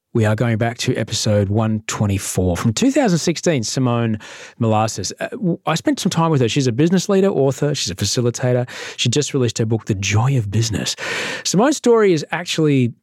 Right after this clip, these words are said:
pretty interesting. She went from being, uh, one hundred and eighty-seven thousand dollars in debt, not a small amount of money, to being a successful and financially wealthy woman worth well over a million dollars.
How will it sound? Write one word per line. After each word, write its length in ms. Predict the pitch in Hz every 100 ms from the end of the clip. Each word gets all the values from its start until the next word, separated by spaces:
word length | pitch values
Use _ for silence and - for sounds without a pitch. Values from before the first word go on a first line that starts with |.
| _ -
pretty 180 | 135
interesting. 440 | 120 113 - 82 - _ _ _ -
She 180 | -
went 220 | 254 202 180
from 180 | 151
being, 300 | 127 123 120 - -
uh, 100 | -
one 320 | 165 233 269
hundred 480 | 220 190 185 117 101
and 140 | 120 -
eighty-seven 560 | 185 226 196 139 131 120
thousand 380 | 143 151 143
dollars 260 | 135 120 113
in 100 | 107
debt, 240 | 98 92 - _ -
not 300 | - 104 110
a 60 | 98
small 200 | 98 85
amount 180 | 82
of 40 | 92
money, 220 | 131 - _ _ _ _ _ - _ _ _ _ _ _ -
to 140 | - 165
being 380 | 165 165 151 -
a 80 | 135
successful 720 | 127 - - 196 - 254 240 _ -
and 340 | 117 117 117
financially 520 | - 123 165 - 127
wealthy 380 | 101 117 220 -
woman 320 | 90 98 180 -
worth 300 | 269 240 - _ - _
well 200 | 330 302
over 140 | 208
a 20 | 170
million 220 | 143 113
dollars. 320 | 80 110